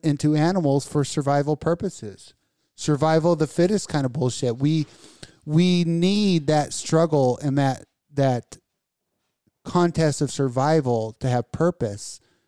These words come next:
And without that instinctual need to survive and overcome, we just don't have purpose and we die. It's kind of like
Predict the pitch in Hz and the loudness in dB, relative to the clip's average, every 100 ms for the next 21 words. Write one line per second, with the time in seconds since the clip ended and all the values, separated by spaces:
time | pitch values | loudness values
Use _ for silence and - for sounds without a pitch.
0 | _ _ _ _ _ 143 147 147 160 160 | _ _ _ _ _ 0 2 2 2 0
1 | 160 156 143 - _ _ _ _ _ _ | 0 0 0 -2 _ _ _ _ _ _
2 | _ _ _ _ - 156 147 - 175 - | _ _ _ _ -2 0 0 -2 -2 0
3 | 151 131 143 156 135 - 131 127 135 143 | 0 2 0 0 -2 -4 -2 0 0 0
4 | 135 131 127 123 - 147 127 110 120 _ | 0 0 -2 -4 -2 -2 -2 -6 -12 _
5 | _ _ _ _ _ _ 143 147 135 139 | _ _ _ _ _ _ 0 2 2 0
6 | 135 - 139 131 139 131 - 135 143 131 | 0 0 -2 0 -2 -2 -2 -2 0 -2
7 | 120 117 113 110 139 98 _ _ _ _ | -4 -6 -6 -6 -8 -12 _ _ _ _
8 | _ _ _ _ _ _ _ _ _ _ | _ _ _ _ _ _ _ _ _ _
9 | _ _ _ _ _ _ - 196 - - | _ _ _ _ _ _ 0 0 0 -2
10 | 240 240 196 202 175 - | 2 2 2 2 0 -4